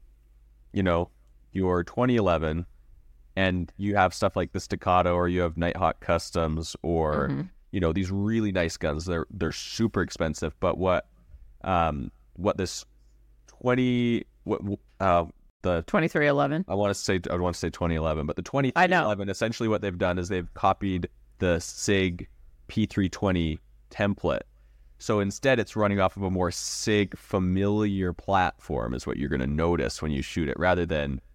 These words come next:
Speaker 1: the classic twenty eleven. So
Speaker 2: Yeah.
Speaker 1: it's essentially taking that Sig and elevating it to the status of that twenty eleven was their goal with it. It was very, very interesting. And I really wanna shoot it 'cause I didn't get to go to the range day.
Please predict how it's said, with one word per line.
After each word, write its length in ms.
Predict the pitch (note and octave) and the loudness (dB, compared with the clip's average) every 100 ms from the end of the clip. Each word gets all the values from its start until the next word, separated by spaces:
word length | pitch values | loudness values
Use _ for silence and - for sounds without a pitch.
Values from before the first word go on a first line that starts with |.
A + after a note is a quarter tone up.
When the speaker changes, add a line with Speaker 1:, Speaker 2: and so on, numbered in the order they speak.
| - - - | -20 -20 -10
Speaker 1:
the 80 | E2+ | -8
classic 760 | - D#2+ D2+ - C2+ - - - - - - | 0 0 0 -2 -4 -6 -16 -20 -20 -20 -20
twenty 280 | - F2 D#2 | -8 0 0
eleven. 440 | A#1+ D2 A1+ G1+ G1+ _ _ _ - | 2 0 0 -4 -10 _ _ _ -16
So 460 | - - F#2 F2+ | -2 2 4 2
Speaker 2:
Yeah. 40 | D#2+ | 0
Speaker 1:
it's 120 | - | -4
essentially 360 | E2+ A#2 A2+ | -2 -2 -2
taking 280 | G#2 G#2 G2+ | -2 -2 0
that 140 | F2+ - | -2 -2
Sig 260 | - F#2 | -2 -2
and 100 | E2+ - | -2 0
elevating 400 | G#2+ A2 G#2 F#2+ | 2 2 0 -2
it 120 | E2 | -4
to 80 | - | -6
the 80 | F2 | -10
status 580 | - - F2+ F2 F2 - | -8 -2 2 2 0 -2
of 100 | D#2 | -2
that 160 | C#2 | -2
twenty 300 | - E2+ D#2 | -4 -4 -2
eleven 320 | C#2+ D2 C2+ B1 | 0 0 0 -2
was 160 | A#1 | -4
their 140 | G#1 G1+ | -4 -4
goal 220 | B1+ G#1 | -2 -2
with 160 | - | -4
it. 120 | - - | -4 -2
It 40 | |
was 200 | C#2+ C#2+ | -4 -4
very, 300 | D#2 D#2 C#2 | -4 -2 0
very 260 | C2 A1+ A#1+ | -2 -4 -4
interesting. 340 | C#2+ - C#2 | -8 -6 -4
And 80 | D2 | -2
I 60 | |
really 200 | F#2 D3 | 0 0
wanna 180 | C3 F2+ | 0 0
shoot 240 | - B2+ B2 | -2 -2 -2
it 120 | - | -2
'cause 380 | G#2 E2+ - - - - - - - | -4 -4 -6 -14 -20 -20 -20 -20 -8
I 100 | G2 | -2
didn't 160 | A#2 | 0
get 80 | A2 | 2
to 80 | E2+ | 0
go 160 | D#2+ F#2 | 0 0
to 60 | |
the 100 | F#2+ | 0
range 320 | D2+ B1 A#1+ | -2 -4 -6
day. 240 | - A1+ | -6 -6